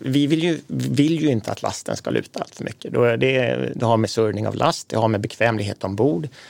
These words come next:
det har med effekt-, effektivitet utav vingarna också att göra. Så att vi vill ju att fartyget ska segla så upprätt som möjligt.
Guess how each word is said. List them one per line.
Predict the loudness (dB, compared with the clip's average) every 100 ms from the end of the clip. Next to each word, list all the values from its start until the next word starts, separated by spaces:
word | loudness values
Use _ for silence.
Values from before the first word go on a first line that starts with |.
| -4
det | 0
har | 2
med | 2
effekt-, | 0 -2 -4 -8 _ _ -10
effektivitet | -8 -6 -2 0 2 0 -2
utav | 0 2
vingarna | 2 2 0 0
också | -2 -6 -10 -10 -20 -20 -2
att | 4
göra. | 4 4 0 -4
Så | -2
att | 0
vi | 2
vill | 2 2 2
ju |
att | -2
fartyget | 2 2 2 0 -2
ska | -2
segla | -2 0 0 -2
så | -2
upprätt | -2 -2 -6 -6
som | -6 -4
möjligt. | -4 -6 -10